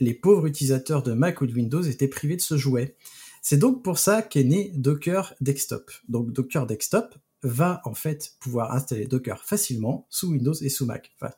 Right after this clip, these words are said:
facilement, façon de parler. Euh, et donc Docker Desktop devient payant aujourd'hui pour les entreprises qui ont plus de deux cent cinquante salariés et qui font plus de dix millions de dollars de chiffre d'affaires. Bon, on peut parler quand même de grosses boîtes à,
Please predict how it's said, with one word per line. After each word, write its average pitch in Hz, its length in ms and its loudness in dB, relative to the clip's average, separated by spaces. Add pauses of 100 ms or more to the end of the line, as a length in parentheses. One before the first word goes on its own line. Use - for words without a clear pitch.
(140)
facilement, 113 540 -4
façon - 260 -8
de 104 60 -8
parler. 165 260 -2 (560)
Euh, 120 420 4 (380)
et 156 100 6
donc 277 220 6
Docker 180 320 2
Desktop 175 500 2
devient 175 340 4
payant 113 360 0 (220)
aujourd'hui 170 420 2
pour 165 160 2
les 135 160 4
entreprises 170 500 -2
qui - 300 -4
ont 120 240 0 (200)
plus 214 180 2
de 139 140 4
deux 151 160 0
cent 208 160 -2
cinquante 143 300 -2
salariés 123 580 0
et 208 100 2
qui - 140 -4
font 240 340 -2 (100)
plus 233 140 -2
de 156 140 2
dix 175 160 2
millions 202 280 2
de 160 140 2
dollars 151 500 0
de 131 120 0
chiffre 180 260 -4
d'affaires. 131 440 -2 (500)
Bon, - 120 -6
on - 60 -6
peut 147 160 -2
parler 151 220 0
quand 175 120 0
même 175 120 2
de 143 80 6
grosses 131 280 0
boîtes 123 240 -2
à, 117 60 -8